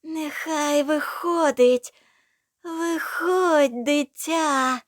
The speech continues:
Голос зашурхотів, як вітер у гіллі.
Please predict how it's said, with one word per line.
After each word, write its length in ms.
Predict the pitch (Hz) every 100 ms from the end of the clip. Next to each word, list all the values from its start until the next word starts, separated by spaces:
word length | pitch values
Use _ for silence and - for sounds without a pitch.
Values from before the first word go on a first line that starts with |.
| _ _ _ _ _ _ _ _ _ _ _
Голос 600 | 226 220 254 277 254 233
зашурхотів, 1000 | 214 240 - 247 233 247 233 - 285 302
як 240 | 285 285 277
вітер 440 | 294 359 311 254
у 100 | -
гіллі. 760 | 240 226 247 240 233 240 233 233